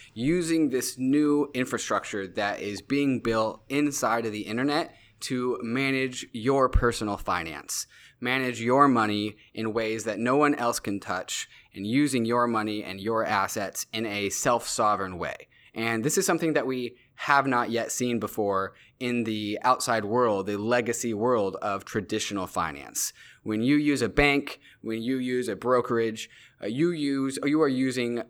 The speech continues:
other people to store and manage your money, your wealth. And the bankless revolution is all about taking this back into the hands of the person.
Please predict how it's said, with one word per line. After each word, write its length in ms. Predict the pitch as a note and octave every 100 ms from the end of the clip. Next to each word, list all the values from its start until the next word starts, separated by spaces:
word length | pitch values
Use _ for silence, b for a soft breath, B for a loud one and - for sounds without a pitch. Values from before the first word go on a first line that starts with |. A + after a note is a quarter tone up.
| -
other 240 | D3 D3+
people 560 | D3 B2+ A#2+ B2+ C3+ -
to 240 | - B2 A#2
store 500 | - - B2+ B2 B2
and 260 | A2 G#2+
manage 480 | G#2+ A2 A2 A2 -
your 280 | F#2 A#2 A#2
money, 420 | A2+ F#2+ D2+ - _
your 300 | A2+ A2+ G#2+
wealth. 500 | F#2 D#2+ - - - _
And 340 | A2+ A2+ A2+
the 80 | A2+
bankless 420 | B2+ F#3 F3+ D#3 C#3
revolution 540 | B2 A2+ A#2 - G#2+
is 140 | G#2 A2
all 320 | - C3+ C#3
about 380 | A#2+ A2+ G#2+ - b _
taking 420 | - D3+ D3+ C#3+
this 200 | A#2+ A#2+
back 400 | G2 A#2 A2 -
into 240 | A#2+ A2+
the 120 | G#2+ G2
hands 520 | - G#2+ G#2+ G#2 -
of 200 | G#2+ F#2
the 80 | F#2
person. 480 | - F#2+ - E2